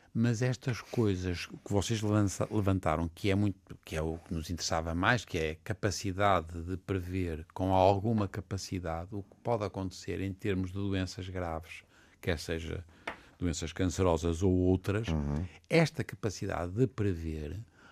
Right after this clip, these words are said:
Speaker 1: aumenta o risco de nós não termos uma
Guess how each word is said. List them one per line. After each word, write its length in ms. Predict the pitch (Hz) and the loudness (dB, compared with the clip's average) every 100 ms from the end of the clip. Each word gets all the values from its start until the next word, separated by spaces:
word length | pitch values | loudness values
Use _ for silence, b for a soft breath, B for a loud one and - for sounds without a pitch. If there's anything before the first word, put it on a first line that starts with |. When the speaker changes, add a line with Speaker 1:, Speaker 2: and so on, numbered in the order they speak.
| b b b | b b b
Speaker 1:
aumenta 1040 | - 127 123 117 120 127 131 - 147 147 - | 2 4 6 6 6 6 4 0 -2 0 0
o 220 | - 120 107 | 2 4 4
risco 680 | 117 135 139 - - 185 | 4 4 2 -4 -6 -6
de 200 | 156 147 | 0 4
nós 680 | 147 139 131 135 147 170 - - b b b | 6 8 6 4 0 -4 -10 -20 b b b
não 260 | 117 101 107 | 2 4 4
termos 720 | 101 123 123 139 143 156 - - | 2 2 2 4 2 -2 -6 -6
uma 540 | 151 139 120 104 85 | 4 4 6 2 0